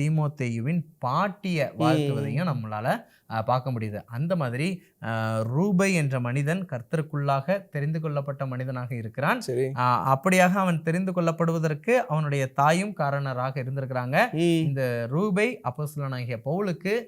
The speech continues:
Speaker 2: ம்.
Speaker 1: ஆ, மிகவும் பணிவிடை செய்ததாக, அன்பு காட்டின ஒரு நபராக இருந்திருக்க வேண்டும்.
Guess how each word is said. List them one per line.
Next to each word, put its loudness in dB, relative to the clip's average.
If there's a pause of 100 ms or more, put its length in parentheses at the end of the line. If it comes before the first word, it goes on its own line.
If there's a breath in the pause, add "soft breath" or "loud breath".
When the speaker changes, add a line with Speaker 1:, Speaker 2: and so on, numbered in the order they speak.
(140)
Speaker 2:
ம். -4
Speaker 1:
ஆ, 2
மிகவும் 2 (120)
பணிவிடை 0
செய்ததாக, 0
அன்பு 0
காட்டின -2
ஒரு -2
நபராக 0
இருந்திருக்க 0
வேண்டும். 0